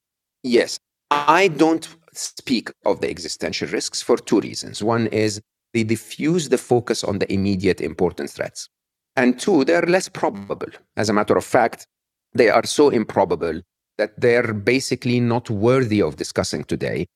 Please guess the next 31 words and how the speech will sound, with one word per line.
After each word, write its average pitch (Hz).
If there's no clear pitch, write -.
because 131
we, 135
we 131
may 127
not 123
make 123
it -
that 95
far 78
if 107
the 104
immediate 104
risks -
are 95
not 80
attended 95
to. -
And 123
there 156
are 156
many 147
immediate 78
risks, -
but 85
I, 95
my 127
top 131
three 92
have 202
consistently 98
been 95